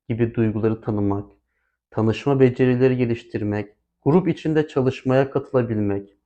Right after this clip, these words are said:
bir gruba dahil olmak, diğerlerine cevap verebilme, işbirliği içinde çalışma becerisi geliştirmek,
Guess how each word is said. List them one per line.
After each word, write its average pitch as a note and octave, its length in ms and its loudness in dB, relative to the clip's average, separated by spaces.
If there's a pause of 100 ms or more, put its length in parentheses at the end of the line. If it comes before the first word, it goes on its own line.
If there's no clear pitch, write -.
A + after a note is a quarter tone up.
(360)
bir C#3 100 4
gruba B2+ 480 2
dahil A#2 340 4
olmak, A2 440 0 (540)
diğerlerine C#3+ 800 4
cevap A#2+ 420 4
verebilme, A#2+ 760 0
işbirliği C3 520 -2
içinde A#2+ 380 -4
çalışma A2 520 -4
becerisi A#2+ 440 -4
geliştirmek, A#2+ 680 -4